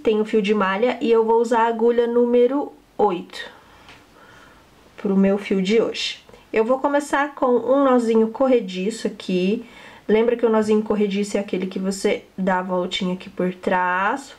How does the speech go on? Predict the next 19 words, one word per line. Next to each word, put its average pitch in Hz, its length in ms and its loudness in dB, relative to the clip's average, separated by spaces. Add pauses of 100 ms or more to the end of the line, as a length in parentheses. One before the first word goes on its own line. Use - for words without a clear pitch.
forma 190 320 0
um 175 240 0
oito, 180 360 -2
introduz 208 640 0
a 226 80 2
agulha 202 400 0
por 190 260 -4
trás, 175 720 -4 (840)
laça 196 1000 0 (720)
aquela 202 340 -2
pontinha, 190 1080 0 (560)
traz, - 800 -4 (180)
formando 196 800 0
um 190 100 0
nozinho 190 800 0
e 240 140 -4
pronto, - 520 -8
nozinho 180 400 -4
corrediço. - 880 -6